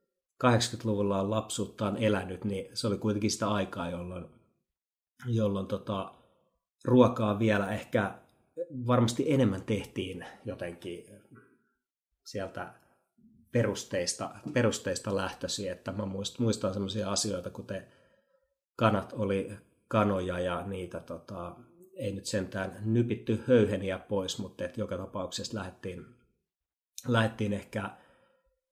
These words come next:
sieltä niin kuin enemmän vaati, vaati semmoista niin kuin käsittelyä tietyt asiat. Ja muistan, kun on kanaviilokki, joka Poris Liedellä, semmoinen klassinen,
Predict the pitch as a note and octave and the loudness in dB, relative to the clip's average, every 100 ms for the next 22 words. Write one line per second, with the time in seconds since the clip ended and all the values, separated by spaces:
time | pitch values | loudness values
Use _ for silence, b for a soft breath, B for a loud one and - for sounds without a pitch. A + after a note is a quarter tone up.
0 | _ - A2+ G2+ G#2+ G#2+ - A2+ G#2+ A2 | _ 0 2 4 2 0 0 2 2 2
1 | - - - D3 B2+ G#2+ G2+ - A#2 A#2 | -2 -10 4 8 8 8 4 -2 2 4
2 | G#2 G#2 G2+ B B B _ _ _ B2 | 4 2 -4 B B B _ _ _ -6
3 | A#2 A#2 G#2 G2+ G2 - G2+ G2+ A2+ - | 0 0 0 -4 -4 -4 -6 -6 -8 2
4 | C3+ - - - E2+ E2+ E2+ F2 - _ | 2 4 -2 -6 -10 -10 -10 -10 -12 _
5 | G2+ F2 G#2 F#2+ F2 G2 F#2 A2 G#2 G#2 | -8 -8 -10 -8 -8 -8 -4 -2 2 0
6 | F#2 F#2+ F2 G2 G2 G#2+ - C3+ G2+ F#2+ | -2 -8 -8 -10 -10 -10 0 2 2 2
7 | G#2+ F2 - - _ - - _ _ _ | -2 -2 -10 -20 _ -20 -20 _ _ _
8 | - F#2+ - F2 - A#2 G#2 F#2+ - A2+ | -12 -8 -6 -8 -2 0 2 0 -2 2
9 | A2+ F2+ E2 E2 A2 G2+ - C3+ C3 - | 2 2 -6 -8 -4 -4 -2 2 2 2
10 | G#2+ F2+ F2 | -4 -6 -12